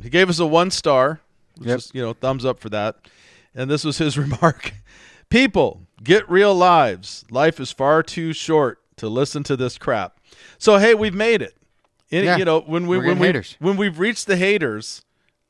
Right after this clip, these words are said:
Speaker 1: I'm okay with that because I, <laughs> that means we've gone beyond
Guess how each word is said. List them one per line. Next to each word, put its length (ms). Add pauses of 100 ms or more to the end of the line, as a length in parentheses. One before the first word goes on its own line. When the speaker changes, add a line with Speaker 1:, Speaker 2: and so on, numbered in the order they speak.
Speaker 1:
I'm 220
okay 260
with 160
that 240 (520)
because 260
I, 140 (640)
<laughs> 220 (880)
that 160
means 200
we've 180
gone 420
beyond 800